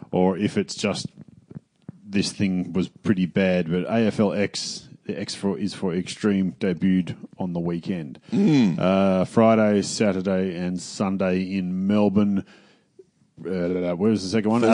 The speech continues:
Speaker 1: Adelaide.
Speaker 2: Friday and Saturday?
Speaker 1: Yeah, whatever, whenever it was. In
Speaker 2: Yeah, this
Speaker 1: Adelaide.
Speaker 2: shows how much you care about it.
Speaker 1: Adelaide, Melbourne and Sydney. Uh, it is a, what, modified Australian rules on a football pitch.
Speaker 2: That's A F L sevens.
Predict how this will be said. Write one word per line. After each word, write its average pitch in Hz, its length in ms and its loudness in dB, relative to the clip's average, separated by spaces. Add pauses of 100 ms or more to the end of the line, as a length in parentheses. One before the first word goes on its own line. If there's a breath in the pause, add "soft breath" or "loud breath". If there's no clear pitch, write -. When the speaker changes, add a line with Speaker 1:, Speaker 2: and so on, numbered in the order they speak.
Speaker 1:
Adelaide. 104 280 4
Speaker 2:
Friday 104 140 2
and 104 100 -2
Saturday? 127 420 0 (180)
Speaker 1:
Yeah, 170 180 2
whatever, 101 340 4
whenever 113 380 0
it - 20 -2
was. 80 220 -6
In 190 240 4
Speaker 2:
Yeah, 170 200 4
this 165 100 8
Speaker 1:
Adelaide. - 240 8
Speaker 2:
shows 156 280 8
how 139 120 6
much 120 240 4
you 120 180 8
care 104 300 6
about 87 120 4
it. 156 40 6
Speaker 1:
Adelaide, 156 600 6
Melbourne 120 680 6
and 107 240 0
Sydney. 80 420 -2 (500 loud breath)
Uh, 123 680 4 (1300)
it 131 200 2
is 117 280 2
a, 123 360 4 (260)
what, 113 300 -2
modified 131 760 6 (100)
Australian 107 540 0
rules 113 380 4
on 110 160 2
a 92 200 0
football 117 520 2
pitch. 120 240 0
Speaker 2:
That's 120 240 -2
A 170 80 4
F 151 100 2
L 143 120 2
sevens. 113 460 0